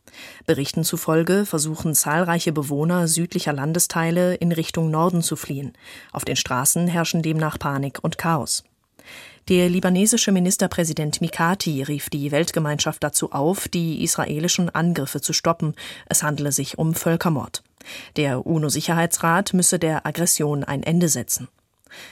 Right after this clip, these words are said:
Ein israelischer Militärsprecher verteidigte die Einsätze. Ziele seien nur Gebäude, in denen die Hisbollah Drohnen und Raketen verstecke.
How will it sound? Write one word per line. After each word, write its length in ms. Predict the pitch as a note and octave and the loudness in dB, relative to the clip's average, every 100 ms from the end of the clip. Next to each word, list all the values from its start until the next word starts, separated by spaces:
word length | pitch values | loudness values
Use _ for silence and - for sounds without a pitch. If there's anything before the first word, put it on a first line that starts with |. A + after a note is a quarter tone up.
| - - | -20 -4
Ein 320 | - F3+ F3 F3 | 0 4 4 2
israelischer 720 | F#3 F#3 - F3+ A3 - G3+ | 0 0 0 2 2 4 4
Militärsprecher 760 | F3+ D3+ - D3 - F3 - | 2 0 0 0 0 0 0
verteidigte 640 | F3+ - - F3+ F#3+ - - | -2 -2 0 2 0 -2 -4
die 140 | - | -4
Einsätze. 540 | C3+ C3+ C3+ - D3+ - - - - | -4 -4 -4 -6 -8 -14 -20 -20 -2
Ziele 540 | - D3+ D3 D#3 G3+ | -2 0 0 2 4
seien 360 | F3 C#3+ C#3+ C#3+ | 2 0 -2 0
nur 200 | D#3 F#3 | 0 2
Gebäude, 600 | D#3+ C3+ C3 D#3 F3+ G3 | 0 0 -2 0 2 2
in 180 | F3 E3 | 0 0
denen 280 | D#3+ E3 | 0 0
die 120 | D#3 D3 | -2 -2
Hisbollah 600 | - - C#3 D3+ F#3+ F#3+ | -2 -2 -2 0 0 0
Drohnen 520 | D#3+ D3+ F#3 F#3+ F3+ | -2 2 2 2 0
und 180 | E3 F3 | -2 -2
Raketen 400 | E3 F#3+ G3 F3 | 0 0 2 -2
verstecke. 480 | B2+ - - - | -2 -8 -10 -12